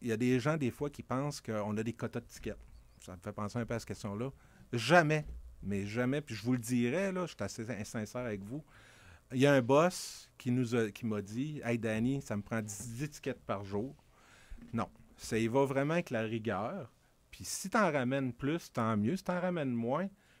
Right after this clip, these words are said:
peut-être que tu vas te faire dire dans notre évaluation qui s'appelle le P A P P, un programme, euh, d'appréciation du personnel policier. Euh, garde, au niveau de, du cas de la sécurité routière,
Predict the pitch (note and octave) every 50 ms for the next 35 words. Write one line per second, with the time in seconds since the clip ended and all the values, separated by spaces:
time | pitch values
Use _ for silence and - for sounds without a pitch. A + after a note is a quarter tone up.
0 | _ _ - - F3+ F3+ - G#3+ A#3 B3 A3 - - C#3 - - A#2+ A#2+ A#2 -
1 | - B2+ A#2+ A#2 A2+ A#2+ C#3 D#3+ E3+ D3 A2+ A2+ A2+ A2 G#2+ - - A2 G#2 G#2+
2 | G#2 G#2+ A2 A2 G2+ G2 - - C#3 D3 - - - - G2+ - - A2 A2 G#2+
3 | G2+ F#2+ - A#2+ A2+ A2+ G#2+ - - G2+ F#2+ - C3 C3 B2 A2 - G#2+ G#2 G2
4 | G#2 G#2+ A#2+ A#2+ A2+ G2 - G#2 G2 F#2+ F#2+ F#2 F2+ F2+ F2+ E2+ E2+ E2 - -
5 | _ _ - - - - - - - - - _ _ _ _ - - C2+ E2+ F2+
6 | G2 A2 G#2 G#2 A2+ A#2+ A2+ G2+ A2+ G#2+ - - A2+ - - A#2 G#2+ - C#3+ C3
7 | - - B2+ A2+ - - A2 G#2+ A2 G#2+ G2 - A2 G2 F#2 - - - C3 E3
8 | E3 - _ - - - - _ _ _ _ _ _ _ _ _ _ - A#2+ A#2
9 | A#2 A2+ A2+ A2+ G#2 - - G#2 F#2+ A2+ B2 B2+ B2 A2+ - - _ _ _ _
10 | - A#2 A#2 B2 B2 B2 A2+ A2 C3+ C#3+ D3 D3 D3 - _ _ _ _ _ _
11 | _ _ - - F#2 F#2+ G#2 G2+ G2+ G2 G2+ G2+ G2 G2+ G2 F#2+ F#2+ F#2 - -
12 | - - A#2+ A2+ A#2 G#2 - - G2 - G#2 - - A2+ G2+ G#2 - - A2 A2+
13 | C#3 D#3 D#3+ D3+ B2+